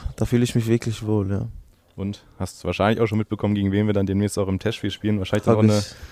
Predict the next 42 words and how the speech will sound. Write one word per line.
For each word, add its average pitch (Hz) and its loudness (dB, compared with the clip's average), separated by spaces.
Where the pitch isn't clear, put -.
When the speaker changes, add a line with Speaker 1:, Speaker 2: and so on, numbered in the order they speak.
Speaker 2:
besondere 107 4
Partie 110 0
für 104 -2
dich, 92 0
oder? 110 0
Speaker 1:
Hab 127 2
ich - 0
mitbekommen, 175 8
ähm, 127 8
ja, 120 6
sicher, 123 0
sicher 120 -2
sehr, 135 6
sehr 135 6
interessant, 127 2
aber, 110 2
äh, 104 -2
ich - -18
bin 113 2
jetzt 113 4
nicht - 0
Arsenal-Fan, 117 2
aber, - -4
äh, - -10
ja, 110 6
sicher 117 0
sehr 110 6
interessant. 104 -6
Speaker 2:
Kann 98 -4
man 98 0
schon 98 -4
mal 95 0
mitnehmen, 87 -2
so 87 -8
ein 90 -4
Spiel - -6
Speaker 1:
Genau, 104 6
Speaker 2:
also 95 2
Speaker 1:
genau, 95 2
Speaker 2:
am 92 -2
Speaker 1:
absolut. 101 0
Speaker 2:
Freitag, 101 2